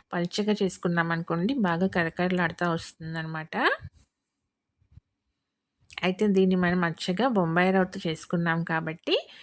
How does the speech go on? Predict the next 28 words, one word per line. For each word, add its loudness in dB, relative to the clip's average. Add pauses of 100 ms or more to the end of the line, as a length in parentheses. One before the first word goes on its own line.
(340)
చాలా 0
జాగ్రత్తగా -2
చేసుకోవాలండి. 0
లేదంటే 2
విరిగిపోతుంది. 0
మనకి 0
వేగిన 0
తర్వాత -4
కానీ -2
టేస్ట్ -6
మాత్రం -4 (100)
చాలా 0
బావుంటుంది. -2 (640)
ఒకవేళ 2
మీకు 0
అలా 6
విరిగిపోతుంది 2
అనుకుంటే 2
ఒక 4
రెండు 4
టేబుల్ 4
స్పూన్లు -4
బియ్యం 0
పిండి 0
వేసి -4
కూడా -4
కలుపుకోవచ్చండి. 0
దానివల్ల 0